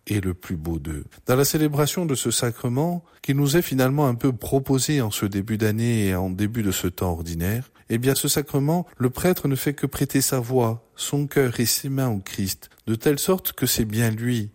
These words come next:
le Christ, qui parle et agit dans ce sacrement. Il rejoint le pécheur, le pénitent, au plus profond de son, de son expérience de misère, pour le pardonner, lui renouveler sa confiance et son amour,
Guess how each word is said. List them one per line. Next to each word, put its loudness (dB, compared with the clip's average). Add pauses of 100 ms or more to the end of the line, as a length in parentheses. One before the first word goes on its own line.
(160)
le 0
Christ, -4
qui -6
parle 0
et 0
agit -2
dans -4
ce -6
sacrement. -6 (240)
Il 0
rejoint 2
le -2
pécheur, 0
le -2
pénitent, -2 (340)
au 4
plus -2
profond 0
de 0
son, -2
de 0
son -4
expérience 0
de -2
misère, 0 (260)
pour -2
le -2
pardonner, -2 (200)
lui -4
renouveler 2
sa 0
confiance -4
et 0
son -4
amour, -2